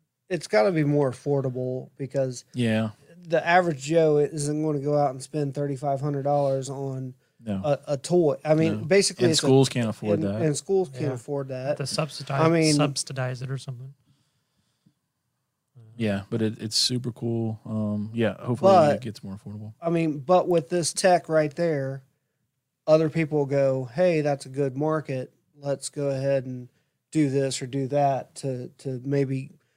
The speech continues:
Speaker 1: work with."
Speaker 2: So it looks like I didn't see this. May-, they must have added this. I don't think this was
Speaker 1: Yeah,
Speaker 2: on
Speaker 1: that
Speaker 2: here.
Speaker 1: wasn't on there.
Speaker 2: So you get, so it's Halo, it's HoloLens two, not three. Sorry.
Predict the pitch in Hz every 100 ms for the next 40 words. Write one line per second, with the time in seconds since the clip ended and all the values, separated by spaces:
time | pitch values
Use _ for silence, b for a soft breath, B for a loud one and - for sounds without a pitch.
0 | _ _ 143 135 - 156 170 - - -
1 | - 131 123 180 - 120 - - _ _
2 | - 131 135 117 - 120 - 117 131 147
3 | 202 214 - 120 127 101 95 117 151 120
4 | 123 120 - 135 131 156 160 165 131 131
5 | 135 127 123 123 127 123 113 120 127 -
6 | - 131 117 143 135 123 113 - - -
7 | 123 117 104 - 123 110 107 101 - 107
8 | 104 - 101 98 101